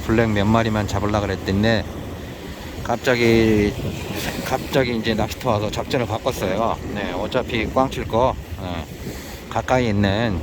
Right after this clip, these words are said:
조그마한 드러머 잡자 했는데, 네, 작전이 먹혔어요. 일단 <laughs> 두 마리 걸고 시작했어요. <laughs> 여기 앞에도 지금 한 마리가 더 있는 것 같아요. 이거는 좀, 음, 예, 삼 자 한 후반 될 것 같아요.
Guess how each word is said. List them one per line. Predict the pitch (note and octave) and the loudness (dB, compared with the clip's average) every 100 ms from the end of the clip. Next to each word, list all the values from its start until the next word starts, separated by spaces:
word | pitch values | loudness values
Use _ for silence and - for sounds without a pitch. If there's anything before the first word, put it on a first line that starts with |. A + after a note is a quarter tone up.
| - | -4
조그마한 | C#3+ D3+ C3+ B2 A2+ G#2+ G#2 | -2 2 4 2 0 -2 -4
드러머 | A#2+ A2+ G#2 F#2+ | -2 -2 0 -2
잡자 | G#2+ - G#2+ F#2 G#2+ F2+ - | -4 -2 0 2 0 -2 -6
했는데, | A#2 B2 G#2+ G#2+ A2 F#2 - - - - - - - - | -2 0 2 2 2 0 -8 -10 -10 -10 -10 -14 -12 -4
네, | F#2 D2 - - - - - - | -2 -2 -6 -10 -12 -12 -12 -12
작전이 | - A#2 C#3+ B2 | -6 0 2 4
먹혔어요. | G#2+ - B2+ A#2+ F#2 F#2 D3+ - A2 | 2 2 -2 0 0 0 -2 -4 -8
일단 | G#2 - - | -4 -4 -2
<laughs> | A#2 - | -4 -4
두 | - | 2
마리 | B2 G2+ G2 | 4 4 2
걸고 | G#2 G2+ | -2 -2
시작했어요. | - A2+ G2+ - F#2+ D#2+ E2 A#2+ - - - - | -2 -2 -2 -2 -2 -2 -2 -4 -4 -10 -8 -8
<laughs> | - - - - - | -8 -8 -6 -6 -2
여기 | A#2 C3 C3+ C3+ A#2+ | 4 6 8 6 4
앞에도 | - - B2 B2+ | 0 0 -2 -2
지금 | A2+ A#2 B2+ G2 F2+ | 0 2 2 0 -2
한 | D3 | 2
마리가 | D#3+ D#3+ | 2 2
더 | - A2 | 0 0
있는 | B2 C3 | 2 4
것 | |
같아요. | A2+ F#2+ G2 G2+ F#2+ D#2 D#2 | 4 2 0 2 0 -2 -6
이거는 | G#2+ B2 A#2 G#2 | 0 2 2 0
좀, | A#2+ G#2+ F#2+ D2+ - - | 0 0 -2 -6 -12 -10
음, | A#2+ G#2+ G#2 F#2 | -6 -2 -2 -2
예, | F#2+ D#2 - - - | -4 -6 -8 -10 -6
삼 | D3 C#3+ | -6 -2
자 | C3+ | -2
한 | B2+ | -2
후반 | C3 E3+ | 0 0
될 | B2+ B2 | 2 0
것 | F2+ | -2
같아요. | G2+ - G2 | -4 -4 -4